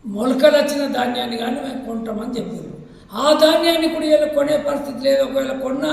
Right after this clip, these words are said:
ఐదు కిలోలు, ఆరు కిలోలు, ఏడు కిలోల తరుగు కిందికి తీసుకొని కొనుగోలు చేస్తున్నటువంటి పరిస్థితి చూస్తున్నాం. ఇప్పటికైనా అధికారులు వెంటనే స్పందించి రైతులకు ఇబ్బంది కలగకుండా ఖచ్చితంగా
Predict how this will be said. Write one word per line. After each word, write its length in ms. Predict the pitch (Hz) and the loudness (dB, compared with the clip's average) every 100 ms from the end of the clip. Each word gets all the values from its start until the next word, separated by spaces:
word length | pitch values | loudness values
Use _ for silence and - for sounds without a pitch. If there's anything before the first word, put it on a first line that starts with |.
| 277 - | -4 -4
ఐదు 200 | 247 269 - | -4 -4 -6
కిలోలు, 300 | 285 294 302 | 2 4 4
ఆరు 300 | 294 277 277 - | 0 -2 -4 -4
కిలోలు, 320 | 294 302 294 302 - - 220 | 2 2 2 -2 -8 -12 0
ఏడు 260 | 262 311 330 311 | 6 8 8 4
కిలోల 260 | 320 302 285 | 6 6 4
తరుగు 400 | 233 233 320 - | 0 -2 -4 -4
కిందికి 320 | 320 302 277 | -4 -6 -6
తీసుకొని 500 | 269 226 262 254 220 - - - - | -8 -6 -6 -4 -6 -8 -12 -16 -12
కొనుగోలు 400 | 208 226 285 277 254 | -8 -4 0 0 -2
చేస్తున్నటువంటి 640 | 233 240 233 220 226 214 | -6 -6 -8 -8 -8 -8
పరిస్థితి 560 | - 180 180 240 220 214 | -10 -12 -12 -12 -10 -8
చూస్తున్నాం. 440 | 226 - 220 269 - - - - 190 | -8 -8 -8 -8 -10 -14 -20 -20 -14
ఇప్పటికైనా 680 | 202 - 262 - 254 247 254 | -10 -8 -6 -4 -6 -4 -6
అధికారులు 640 | 202 220 240 240 240 240 | -6 -8 -6 -6 -6 -6
వెంటనే 480 | 214 226 269 262 269 | -8 -6 -4 -4 -2
స్పందించి 640 | 226 - 226 240 254 262 247 226 233 - - - - - - - 214 | -4 -4 -4 0 0 0 -2 -6 -8 -12 -16 -18 -20 -20 -20 -12 2
రైతులకు 500 | 277 - 302 302 247 | 2 4 2 2 2
ఇబ్బంది 420 | 196 285 311 311 | 0 4 4 4
కలగకుండా 600 | 277 269 262 269 262 240 - - 254 - - - - - - - - - - - - - | 2 2 0 0 0 0 -4 -10 -14 -16 -20 -20 -20 -20 -20 -20 -20 -20 -20 -20 -20 -10
ఖచ్చితంగా 680 | 220 220 285 285 285 285 294 | -8 -6 0 2 4 4 2